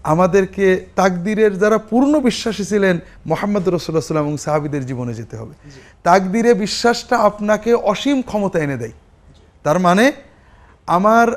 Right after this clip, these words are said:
Speaker 1: আল্লাহর হাতে সব কিছু, আমি আমার আল্লাহর নির্দেশিত কাজ করে যাব, কোনো হতাশা নেই, ভয় নেই, দুশ্চিন্তা নেই, আমি এগিয়ে যাব।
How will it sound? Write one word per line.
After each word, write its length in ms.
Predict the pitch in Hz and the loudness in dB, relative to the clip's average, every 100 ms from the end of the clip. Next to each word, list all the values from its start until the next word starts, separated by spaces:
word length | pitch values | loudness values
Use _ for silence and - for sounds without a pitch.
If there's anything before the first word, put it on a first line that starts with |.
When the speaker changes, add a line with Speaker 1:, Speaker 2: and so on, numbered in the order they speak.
| - | -4
Speaker 1:
আল্লাহর 600 | 165 185 190 202 208 202 | -4 -2 -2 0 0 0
হাতে 280 | 185 185 233 | -2 -2 -2
সব 160 | - 175 | -2 -4
কিছু, 280 | 190 - 226 - _ _ _ _ _ | -6 -8 -10 -14 _ _ _ _ _
আমি 340 | 170 208 220 240 | -4 -2 -2 -2
আমার 240 | 190 185 | -2 0
আল্লাহর 380 | 175 175 180 170 | 2 2 2 2
নির্দেশিত 500 | 165 147 185 190 190 | -2 -4 -4 -4 -6
কাজ 280 | 185 170 - | -4 -4 -4
করে 200 | 175 165 | -4 -2
যাব, 180 | 170 175 | -2 -4
কোনো 240 | 170 165 | -2 -4
হতাশা 400 | 143 156 156 160 | -4 -6 -4 -4
নেই, 220 | 156 160 | -2 -4
ভয় 360 | 139 123 156 156 | -4 -2 -2 -2
নেই, 240 | 156 156 | -4 -4
দুশ্চিন্তা 580 | 147 135 - 160 156 156 | -6 -8 -8 -8 -4 -2
নেই, 240 | 156 165 151 - - - - | -2 -4 -6 -18 -20 -18 -2
আমি 200 | 202 220 | 0 2
এগিয়ে 320 | 202 170 147 | 0 0 0
যাব। 200 | 113 95 | -2 -12